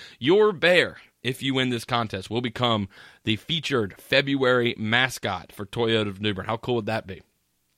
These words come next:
You see the stuff on social media, you're watching maybe a television ad, and you look up and you say, "Hey, that, that looks like the bear that I drew for Toyota of New Bern."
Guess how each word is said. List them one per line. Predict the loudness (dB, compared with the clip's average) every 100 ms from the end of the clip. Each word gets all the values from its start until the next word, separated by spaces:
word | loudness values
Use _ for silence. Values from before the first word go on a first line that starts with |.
| _ _ _ _ _ _ _ _
You | -8
see | -2 -2
the |
stuff | 2 0 0
on | -4
social | -2 0 0
media, | 2 4 6 6 4 0
you're | -6
watching | -2 0 0 -2 -4 -6 -12 -20 -8
maybe | -2 0 0
a |
television | 0 0 0 0 -2 -4
ad, | -2 0 0
and | -2 -2
you | -2
look | 0
up | -2 -2
and | -4
you |
say, | -2 0
"Hey, | 2 0 0
that, | -6 -6 -2
that | -2 0
looks | -4 -2
like | -2 -2
the |
bear | -2 -2 0
that | -2
I | -2 -2
drew | -2 -2 -2
for | -4 -10
Toyota | -6 -4 -2 -2 -4
of | -2
New | -4
Bern." | -4